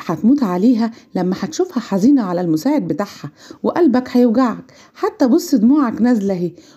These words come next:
وهو هيحط ع-، ايديه على عينيه وهيتصدم من اللي هو فيه. هيقول له: "انت عايز مني ايه؟" هيقول له: "اللي انت ما تعرفوش ان الاسفيرة دي طول ما هي في ايديك دي قوة الحب،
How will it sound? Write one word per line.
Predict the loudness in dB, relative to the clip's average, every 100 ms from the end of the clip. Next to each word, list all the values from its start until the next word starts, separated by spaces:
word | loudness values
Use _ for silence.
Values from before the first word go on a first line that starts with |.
| _
وهو | 0 0
هيحط | 0 -2 -2 -2
ع-، | -2 -2 -6 -8 -8 -2
ايديه | 2 4
على | 4 2
عينيه | 2 2 2 -2 -12 _
وهيتصدم | -4 -2 -2 0 2 4
من | 4
اللي | 2
هو | 2 2 0
فيه. | 0 -2 -2 -14 _
هيقول | -4 0 2
له: |
"انت | 2 2
عايز | 2 4
مني | 4 4 4
ايه؟" | 2 -2 -4 _ _
هيقول | -6 0
له: | 2
"اللي | 4
انت | 2 2
ما | 0
تعرفوش | -2 -4 -6 0 0 0 -12 -20 _
ان | 2
الاسفيرة | 2 2 -2 0 0
دي | 2 2
طول | 2
ما | 2 2
هي | 2 2
في | 0
ايديك | -2 2 2 0 -14 -18 -2
دي | 0
قوة | 2 2 2
الحب، | 0 -2 -4